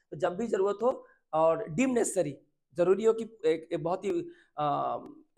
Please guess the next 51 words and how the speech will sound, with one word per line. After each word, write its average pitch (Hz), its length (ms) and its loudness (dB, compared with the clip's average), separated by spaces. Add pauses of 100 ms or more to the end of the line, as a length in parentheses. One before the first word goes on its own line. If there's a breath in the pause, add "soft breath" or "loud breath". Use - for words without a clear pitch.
(160)
अच्छा 226 280 6
स्ट्रॉन्ग 208 460 2
ग्राउंड 190 340 0
हो, 202 80 0
तो 208 180 -6
इमरजेंसी 175 480 -6
घोषित 160 320 -16
कर 156 60 -10
सकता 135 340 -20
है। - 240 -20 (640)
Under 214 220 2
the 247 140 2
amendment, 175 360 0
the 170 100 0
president's 233 460 -4 (100)
rule 214 180 -8
can 214 120 0
be 196 160 -4
extended 185 320 -4
up 180 200 -6
to - 20 -10
three 160 360 -12
years, 190 160 -6 (320)
और 156 120 -4
इस 165 160 -2
नियम 185 240 -2
के 196 100 -8
आधार 175 300 -2
पे 208 260 -2
राष्ट्रपति, 165 640 -8
अब - 140 -20 (120)
इमरजेंसी 160 420 -6
होगा 202 240 -2
तो 208 100 -8
राष्ट्रपति 185 480 -4
का 196 120 -10
शासन 175 320 -8
लग 196 160 -4
जाएगा, 190 300 -4 (400 loud breath)
और 143 100 -8
राष्ट्रपति 190 460 -6
का 214 120 -10
शासन, 185 280 -12 (360)
अ, 165 80 -2
तीन 196 260 -8
साल 175 180 -6
तक 185 120 -8
जो 180 160 -6
है 202 40 -2
एक्सटेंड 165 360 -10
किया 202 240 -4